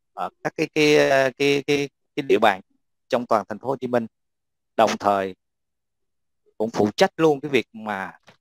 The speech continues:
cung cấp lương thực, thực phẩm đến từng hộ dân ở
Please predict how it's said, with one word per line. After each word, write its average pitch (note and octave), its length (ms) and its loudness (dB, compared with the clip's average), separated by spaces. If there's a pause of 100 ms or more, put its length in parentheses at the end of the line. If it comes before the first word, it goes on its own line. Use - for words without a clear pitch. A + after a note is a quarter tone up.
cung E3 220 -6
cấp - 240 -4
lương D#3 240 0
thực, - 240 -2
thực - 180 -8
phẩm G2 180 -2 (240)
đến F3 280 0 (720)
từng B2 240 2
hộ G2 240 0
dân B2+ 280 -2 (1080)
ở A#2+ 100 -20